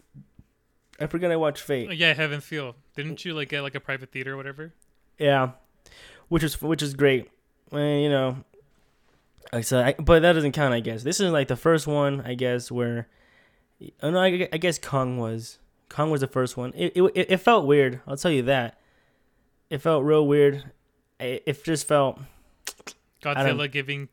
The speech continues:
Speaker 2: Kong that freaking big D.
Speaker 1: The big D, man. The, the, the big Kong. The big monkey. Big monkey dick.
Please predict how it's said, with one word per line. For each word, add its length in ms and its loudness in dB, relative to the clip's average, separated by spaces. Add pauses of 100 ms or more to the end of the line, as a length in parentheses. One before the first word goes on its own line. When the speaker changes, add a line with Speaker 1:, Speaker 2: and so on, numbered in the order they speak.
Speaker 2:
Kong 260 -10
that 200 -8
freaking 480 -12 (800)
big 260 -10
D. 260 -10 (360)
Speaker 1:
The 100 -8
big 280 -4
D, 200 -2
man. 500 -8
The, 100 -14 (180)
the, 220 -4
the 100 -2
big 220 0
Kong. 340 -4
The 140 -8
big 180 -2
monkey. 520 -4 (300)
Big 140 -6
monkey 360 -4
dick. 360 -10